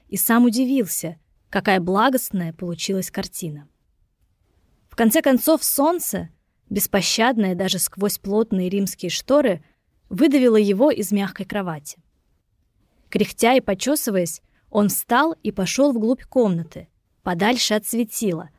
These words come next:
напевая: «Не уходи, побудь со мною, пылает страсть в моей груди». Приподнятое настроение утра не испортил даже кофе,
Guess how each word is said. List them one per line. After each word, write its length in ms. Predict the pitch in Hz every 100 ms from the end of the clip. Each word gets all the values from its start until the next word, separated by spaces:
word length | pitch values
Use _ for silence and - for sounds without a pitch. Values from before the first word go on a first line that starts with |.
| _ _ _
напевая: 680 | 190 190 196 196 185 170 170 _ _ _ _ _ -
«Не 160 | 190
уходи, 580 | 185 - 185 180 262 285 _ _ _
побудь 320 | 196 190 302
со 180 | - 233
мною, 500 | 226 196 190 180 180 _ _ _
пылает 380 | 185 180 175 165
страсть 560 | - - 208 269 -
в 40 | 190
моей 320 | 175 175 170
груди». 460 | 175 180 170 165 151 _ _ _ _ _ _ _ _ _ _ _ _ _ -
Приподнятое 580 | 214 277 302 277 247 240
настроение 680 | 226 - 226 240 262 233 -
утра 460 | 302 349 214 175 _ _ -
не 160 | 220 226
испортил 460 | - 269 277 269
даже 240 | 240 247 269
кофе, 580 | - 277 190 - 160